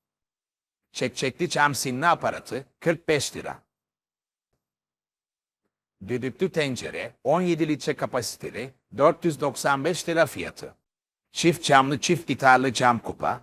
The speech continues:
iki yüz elli mililitre, doksan dokuz lira fiyatı. Tatlı kurabiyelik, kırk beş lira.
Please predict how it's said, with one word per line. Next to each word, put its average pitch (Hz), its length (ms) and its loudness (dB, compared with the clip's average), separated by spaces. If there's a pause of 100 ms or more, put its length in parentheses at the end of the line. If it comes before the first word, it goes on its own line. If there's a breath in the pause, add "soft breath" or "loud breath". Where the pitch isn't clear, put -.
(140)
iki 120 220 -6
yüz 123 180 2
elli 131 200 4
mililitre, 143 540 2
doksan 131 420 4
dokuz 156 300 2
lira 165 160 6
fiyatı. - 480 -8 (1800)
Tatlı 135 360 4
kurabiyelik, 131 920 4
kırk 170 280 2
beş 151 280 4
lira. - 240 -6